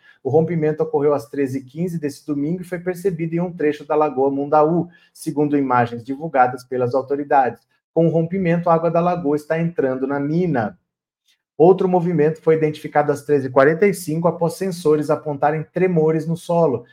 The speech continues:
informou a Braskem. A empresa nomeou o ocorrido como movimento atípico de água na Lagoa Mundaú e disse acompanhar a situação. Não há risco para as pessoas devido ao isolamento do local. Resumindo, não há risco para as pessoas porque não há pessoas.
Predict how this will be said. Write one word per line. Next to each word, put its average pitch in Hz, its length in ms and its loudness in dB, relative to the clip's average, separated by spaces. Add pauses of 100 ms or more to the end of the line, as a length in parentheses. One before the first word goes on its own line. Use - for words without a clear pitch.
(120)
informou 135 380 -4
a 135 60 2
Braskem. 139 600 -2 (200)
A 135 80 -6
empresa 143 340 0
nomeou 151 420 2
o 151 60 4
ocorrido 156 420 0
como 170 220 0
movimento 190 640 0
atípico 202 560 -6
de 170 160 0
água 156 240 2
na 160 120 -2
Lagoa 151 300 2
Mundaú 151 560 -2 (240)
e - 80 -10
disse 135 300 -6
acompanhar 135 520 2
a 120 60 2
situação. 135 640 0 (320)
Não 135 400 2
há 185 60 2
risco 170 360 0
para 160 160 2
as 160 80 -2
pessoas 156 680 4 (300)
devido 151 360 4
ao 160 100 6
isolamento 151 600 2
do 156 80 -2
local. 165 580 0 (800)
Resumindo, 147 680 0 (240)
não 151 240 2
há 139 80 4
risco 180 400 -2
para 170 140 -2
as 165 100 -6
pessoas 165 360 -8
porque 185 240 -4
não 226 200 -2
há 208 120 0
pessoas. 120 680 -10